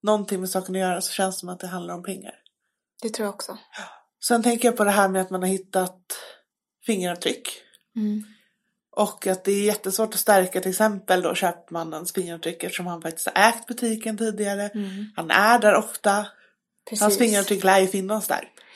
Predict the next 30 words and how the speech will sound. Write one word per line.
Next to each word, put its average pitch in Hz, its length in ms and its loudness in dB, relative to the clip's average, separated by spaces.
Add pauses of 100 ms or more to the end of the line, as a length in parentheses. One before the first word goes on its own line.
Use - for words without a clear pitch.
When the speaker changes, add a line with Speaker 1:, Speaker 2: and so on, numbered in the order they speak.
(220)
Speaker 2:
Ja, 220 180 -2
det 214 120 -2
lär 208 200 4
inte 214 140 -2
vara 202 120 -2
någonting 190 360 -4
man 185 200 -6
kan 180 360 -8
använda 175 460 -8
som 180 460 -8
väldigt 196 340 -4
stark - 300 0
bevisning 196 440 -2
Speaker 1:
Nej. 220 400 0
Speaker 2:
i - 20 -12
det 202 60 -10
här 190 80 -12
fallet. - 520 -10 (200)
Speaker 1:
Utan 214 260 -4
då 220 140 6
är 220 160 8
det 214 100 6
intressant, 196 600 -2
vilka 214 320 0
fingeravtryck 196 540 -4
fanns 185 300 -2
där - 140 -2
som - 240 -8
inte 202 380 -4
tillhör 196 640 0